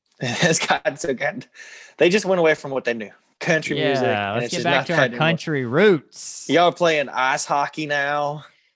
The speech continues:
Speaker 2: Yeah, you think you're, you think you're part of the big boys 'cause you got some
Speaker 1: Mm-hmm.
Speaker 2: toothless guys skating around like divas.
Speaker 1: Yes. Yep. And Canad-, you brought the Canadians down south, and they've just ruined the thing.
Speaker 2: And they can't touch the stars. They cannot
Speaker 1: Mm-mm.
Speaker 2: touch the stars.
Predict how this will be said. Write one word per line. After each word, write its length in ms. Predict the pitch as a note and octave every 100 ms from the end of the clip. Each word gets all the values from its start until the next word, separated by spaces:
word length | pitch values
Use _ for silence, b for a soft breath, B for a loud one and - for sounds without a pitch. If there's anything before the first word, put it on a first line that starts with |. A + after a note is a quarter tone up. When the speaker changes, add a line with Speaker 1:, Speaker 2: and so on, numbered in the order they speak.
| -
Speaker 2:
Yeah, 300 | - C#3 C3+
you 160 | C3+ C3+
think 260 | D3+ C#3+
you're, 140 | C3 - _
you 220 | - C3 C3+
think 200 | E3 D#3
you're 80 |
part 200 | D3 D#3 C#3
of 40 |
the 40 | A2+
big 220 | C3 C#3+
boys 380 | D3+ D#3 D#3 C#3
'cause 140 | C3
you 100 | B2
got 160 | C#3 C3
some 140 | B2
Speaker 1:
Mm-hmm. 60 | G#2+
Speaker 2:
toothless 420 | D#3 D3 D#3 D3
guys 320 | - D3 D3
skating 380 | - - C#3+ C#3
around 400 | C3+ C#3 D3 D3+
like 200 | C3+ A2
divas. 320 | A2+ D3 D3+
Speaker 1:
Yes. 380 | D3+ D3 - - - _
Yep. 480 | - G#2+ G#2 G#2 - -
And 160 | C3+ A2+
Canad-, 380 | A2+ A2+ A2 A2
you 100 | A#2
brought 160 | G#2+
the 60 | -
Canadians 560 | - A#2 A#2 A2 A2
down 200 | G#2+ G2+
south, 520 | G#2 - C3 B2+ A#2 A2
and 100 | G#2
they've 100 | G2
just 160 | G2
ruined 360 | G2 G#2+ G2+ G2
the 60 | G2
thing. 340 | - A2+ A#2
Speaker 2:
And 140 | A#2+ A#2
they 100 | F3+
can't 300 | E3+ A#2+ A2+
touch 220 | A#2+ -
the 80 | A2+
stars. 600 | - A#2+ D3+ C#3 C3+ C3+
They 120 | C#3+
cannot 460 | D3 B2+ A#2+ B2+ G#2+
Speaker 1:
Mm-mm. 20 |
Speaker 2:
touch 380 | C3 D#3+ C#3 -
the 80 | F#2+
stars. 640 | - F#2+ F#2 F2+ F#2+ -